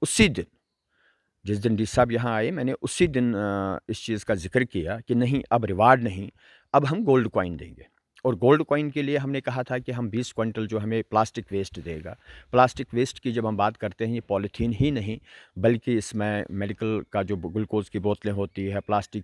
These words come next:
के, अ, जो फटे पुराने जूते होते हैं, जो ये नदी नालों में फेंकते हैं, और बहुत सारी चीज़ें ऐसे होती है जिससे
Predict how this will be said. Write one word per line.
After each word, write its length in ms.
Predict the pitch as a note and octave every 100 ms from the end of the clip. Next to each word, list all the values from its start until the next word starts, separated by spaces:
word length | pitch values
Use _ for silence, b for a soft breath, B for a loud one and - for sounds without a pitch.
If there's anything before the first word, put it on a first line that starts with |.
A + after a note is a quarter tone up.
| -
के, 140 | G2+
अ, 460 | F#2 - F#2 F#2 F2+
जो 240 | F#2+ G2 -
फटे 220 | G#2 A2
पुराने 340 | G2 G#2 G2+ G2+
जूते 300 | G#2+ G#2 G#2+
होते 260 | G2 F#2+
हैं, 120 | G2 G2+
जो 140 | G2+
ये 200 | G2 G2+ b b G#2+
नदी 220 | G#2 G#2+
नालों 280 | G2+ G2 G2+
में 120 | G2+
फेंकते 400 | - G2 F#2+ G#2
हैं, 220 | F#2+ G2
और 200 | F#2 G2
बहुत 260 | F2 G2 A2
सारी 220 | G#2 G2+
चीज़ें 360 | - F#2+ G2+ F#2
ऐसे 200 | - F#2
होती 320 | F#2 - F#2
है 140 | G2+
जिससे 380 | A#2 F#2 -